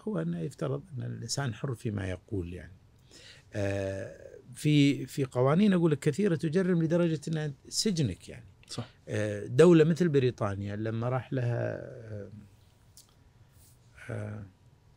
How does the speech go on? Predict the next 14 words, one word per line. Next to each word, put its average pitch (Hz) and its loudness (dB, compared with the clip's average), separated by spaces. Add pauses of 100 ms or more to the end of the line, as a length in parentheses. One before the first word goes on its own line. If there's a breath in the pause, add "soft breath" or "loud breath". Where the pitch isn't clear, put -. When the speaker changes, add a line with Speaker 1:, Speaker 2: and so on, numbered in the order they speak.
(1300)
Speaker 1:
أتذكر 131 0
اسمها 113 -2
الحين، 101 -4
يعني. 98 -10 (560 loud breath)
آه، - -6
نائب 139 0
هولندي 117 0 (120)
Speaker 2:
إيه. 98 -4 (160)
Speaker 1:
عنصري 107 -6
ضد 101 -8
الإسلام 95 -8
والمسلمين. 95 -6
Speaker 2:
عرفته. 98 -8 (360)
Speaker 1:
آه، 98 -18